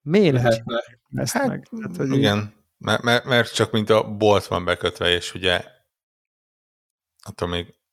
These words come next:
Speaker 3: te, te,
Speaker 2: A szolgáltatás
Speaker 3: te,
Speaker 2: nincs
Speaker 3: te, te
Speaker 2: mögé rakva,
Speaker 3: effektíve
Speaker 2: igen.
Speaker 3: azt hiszem, hogy meg tudod venni P C-re a Microsoft saját boltján keresztül.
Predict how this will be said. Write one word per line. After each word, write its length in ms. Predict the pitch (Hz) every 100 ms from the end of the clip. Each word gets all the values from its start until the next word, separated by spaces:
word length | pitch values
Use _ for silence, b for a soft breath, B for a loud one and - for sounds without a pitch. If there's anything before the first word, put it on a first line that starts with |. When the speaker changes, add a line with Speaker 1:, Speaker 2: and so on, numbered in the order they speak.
| _
Speaker 3:
te, 120 | 107
te, 120 | 98 110
Speaker 2:
A 80 | 165
szolgáltatás 760 | 170 151 135 123 127 135 -
Speaker 3:
te, 80 | 139
Speaker 2:
nincs 120 | 127
Speaker 3:
te, 80 | 120
te 60 | 123
Speaker 2:
mögé 180 | 117 117
rakva, 220 | 117 120
Speaker 3:
effektíve 340 | 131 127 131
Speaker 2:
igen. 180 | 120 120
Speaker 3:
azt 100 | 117
hiszem, 300 | 120 117 113
hogy 100 | 113
meg 160 | 117 -
tudod 300 | 110 101 98
venni 380 | 101 104 104 - b b b b b _ _ _ -
P 60 | 117 104 -
C-re 400 | - 90 90 95
a 240 | 92 87
Microsoft 880 | 87 92 92 90 90 - 90 - -
saját 640 | - 107 90 80 80 - _ _ _ _ - 98
boltján 640 | 92 85 78 - 78 80
keresztül. 920 | - 85 80 78 - - 85 90 -